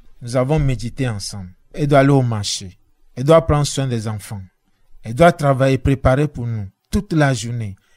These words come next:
elle doit laver même les habits. Est-ce qu'elle ne se fatigue pas ? Et le soir maintenant, bon, l'homme veut encore être satisfait.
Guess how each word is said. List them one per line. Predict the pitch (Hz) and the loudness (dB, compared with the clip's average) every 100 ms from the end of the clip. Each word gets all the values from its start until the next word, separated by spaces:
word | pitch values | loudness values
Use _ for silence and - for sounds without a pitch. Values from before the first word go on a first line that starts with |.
| - | -14
elle | 131 | -2
doit | 147 | 2
laver | 156 160 170 | 6 6 4
même | 180 165 160 | 2 0 0
les | 127 131 | -2 -2
habits. | 127 117 113 101 _ _ _ _ - | -2 -4 -8 -10 _ _ _ _ -6
Est-ce | 208 196 - | -4 -4 -2
qu'elle | 185 | -2
ne | 151 | -2
se | - | -4
fatigue | 147 123 - 143 | -8 -10 -12 -14
pas ? | - 113 - _ _ _ _ _ | -14 -16 -18 _ _ _ _ _
Et | 131 | -4
le | 143 160 | 0 0
soir | - 202 214 | 0 0 2
maintenant, | 190 156 151 202 294 - - - _ _ | 4 4 6 4 2 -8 -20 -20 _ _
bon, | 151 127 98 _ | -6 -6 -6 _
l'homme | 123 147 196 190 | -2 0 2 0
veut | 127 147 185 | -2 -2 -2
encore | 160 131 - 156 151 135 127 | -4 -10 -4 -2 -2 -4 -6
être | 165 147 120 | -10 -10 -12
satisfait. | - 117 117 - - 101 | -12 -14 -14 -16 -14 -14